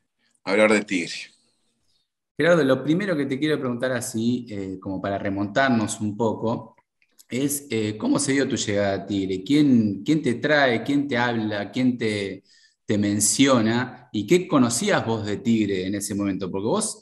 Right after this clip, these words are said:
Speaker 2: ya eras un futbolista con partidos internacionales, que venía de jugar en el exterior,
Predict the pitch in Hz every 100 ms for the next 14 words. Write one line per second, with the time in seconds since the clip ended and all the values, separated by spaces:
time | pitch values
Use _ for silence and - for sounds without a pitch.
0 | _ - 135 151 131 - - 120 123 117
1 | 104 95 90 - 107 98 101 135 - 143
2 | 110 - - - - 104 98 101 120 117
3 | 104 95 95 90 101 139 170 160 143 143
4 | 139 - 107 101 113 104 107 104 98 90
5 | - 107 160 175 156 151